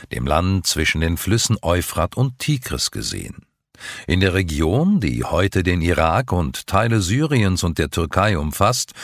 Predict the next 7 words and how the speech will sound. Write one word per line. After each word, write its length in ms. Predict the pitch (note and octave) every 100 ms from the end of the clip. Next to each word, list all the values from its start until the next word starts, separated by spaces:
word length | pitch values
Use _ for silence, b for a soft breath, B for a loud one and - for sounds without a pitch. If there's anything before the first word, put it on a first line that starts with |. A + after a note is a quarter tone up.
| B -
begannen 460 | F#2 F2+ G2 D#3+ D#3+
die 200 | A#2+ -
alten 340 | G2+ A#2 A2+
Sumerer, 880 | F2+ F2+ F2 G2+ A#2+ F2+ B1 - _ _
Assyrer 640 | - - F#2 A2 G2+ G2+ F2+
und 500 | - C3+ E3 - - -
Babylonier 800 | C#3+ C#3+ C#3 E3+ C3 C2 A1